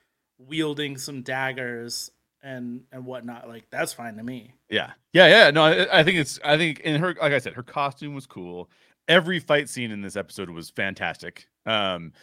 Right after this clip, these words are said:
Speaker 2: it, there were, there were some, the, the, the scene where, uh, Moon Knight is running up the pyramid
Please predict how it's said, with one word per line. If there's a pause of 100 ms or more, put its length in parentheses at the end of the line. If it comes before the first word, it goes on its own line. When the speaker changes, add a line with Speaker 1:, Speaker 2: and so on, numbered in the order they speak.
(360)
Speaker 2:
it,
there
were,
there
were
some, (340)
the,
the,
the
scene
where,
uh,
Moon
Knight
is
running
up
the
pyramid